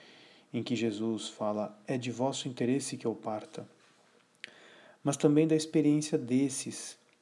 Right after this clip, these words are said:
dos apóstolos, de fato, após a ascensão, descobriram melhor a divindade de Cristo,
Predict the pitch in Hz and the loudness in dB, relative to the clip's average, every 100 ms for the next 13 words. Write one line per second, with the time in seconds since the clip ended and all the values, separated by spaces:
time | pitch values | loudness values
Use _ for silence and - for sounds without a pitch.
0 | _ 123 117 110 110 - 117 127 127 - | _ -10 -4 -2 -4 0 4 4 2 -8
1 | 110 104 113 - 127 120 - 147 - - | -10 -8 -10 -2 0 0 -4 -10 -12 -20
2 | - - - 131 127 123 123 120 - 139 | -20 -10 -6 0 4 4 4 -2 -2 -4
3 | 127 - 131 139 151 - - - - 143 | -4 -2 -2 -2 -4 -12 -20 -20 0 2
4 | 147 170 127 143 147 123 135 131 127 151 | 2 0 4 6 6 4 0 2 4 2
5 | 123 110 117 113 113 107 107 104 - 104 | 0 -4 -4 -2 -2 -2 -6 -8 -8 -8
6 | - - | -10 -14